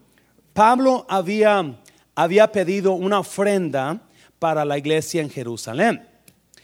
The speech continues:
Jerusalén estaba pasando por, por, ah, bastantes necesidad económica. Well, Pablo le habla a los corintios y, y los quiere animar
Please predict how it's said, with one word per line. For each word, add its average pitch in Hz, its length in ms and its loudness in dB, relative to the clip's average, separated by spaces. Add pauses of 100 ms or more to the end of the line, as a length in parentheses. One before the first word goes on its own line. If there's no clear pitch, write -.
(140)
Jerusalén 160 480 0
estaba 180 320 4
pasando 165 520 -2
por, 139 320 -2 (480)
por, 135 400 -2
ah, 143 140 -4
bastantes 165 720 -2
necesidad 143 640 -2
económica. 135 560 -4 (1400)
Well, 165 320 2 (480)
Pablo 330 300 2
le 277 100 10
habla 285 180 8
a - 20 10
los 220 180 6
corintios 147 680 -4 (520)
y, 190 360 -2
y 190 40 4
los 202 220 2
quiere 285 300 2
animar 180 600 -2